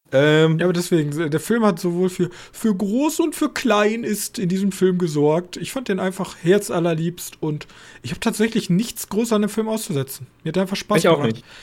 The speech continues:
Speaker 2: Der
Speaker 1: Ich,
Speaker 2: hatte
Speaker 1: ich hab da
Speaker 2: einige
Speaker 1: auch wirklich
Speaker 2: C-G-I-Szenen, da dachtest du dir, okay, das sieht jetzt sehr C G I, also
Speaker 1: Ja,
Speaker 2: das ist so ein
Speaker 1: konnte ich aber
Speaker 2: kompletter
Speaker 1: gut ab.
Speaker 2: Stilbruch, aber das war jetzt für mich kein Problem, weil das generell in dieses Setting reingepasst hat.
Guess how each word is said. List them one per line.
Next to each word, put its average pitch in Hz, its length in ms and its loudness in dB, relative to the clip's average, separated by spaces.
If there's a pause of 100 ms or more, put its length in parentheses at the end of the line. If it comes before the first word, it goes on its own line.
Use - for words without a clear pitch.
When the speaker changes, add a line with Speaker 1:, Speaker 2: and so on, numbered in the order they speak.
(140)
Speaker 2:
Der 160 80 4
Speaker 1:
Ich, 160 60 6
Speaker 2:
hatte 240 220 4
Speaker 1:
ich 165 80 2
hab 175 100 6
da 190 80 2
Speaker 2:
einige 160 140 6
Speaker 1:
auch - 20 6
wirklich 220 300 2
Speaker 2:
C-G-I-Szenen, 233 680 2
da 214 80 2
dachtest 180 380 -2
du - 40 0
dir, - 60 0
okay, 131 280 -2
das 131 180 -4
sieht 127 140 -8
jetzt - 600 -12
sehr 139 180 4
C 143 220 -4
G 143 160 -6
I, - 40 -6
also 131 200 0
Speaker 1:
Ja, 120 300 0
Speaker 2:
das 147 140 2 (140)
ist 165 140 0
so 208 80 6
ein - 40 6
Speaker 1:
konnte 180 160 6
ich - 60 4
aber 120 80 6
Speaker 2:
kompletter 220 220 4
Speaker 1:
gut - 80 2
ab. 98 80 0
Speaker 2:
Stilbruch, 214 500 0 (420)
aber 160 440 0
das 151 160 -2
war 170 100 2
jetzt 175 140 0
für 175 100 0
mich - 280 -6
kein 196 200 -2
Problem, 180 560 2
weil 147 80 2
das 143 120 0 (180)
generell 156 500 2
in 147 100 0
dieses 139 220 -4
Setting 151 300 -4
reingepasst 120 640 -6
hat. - 160 -18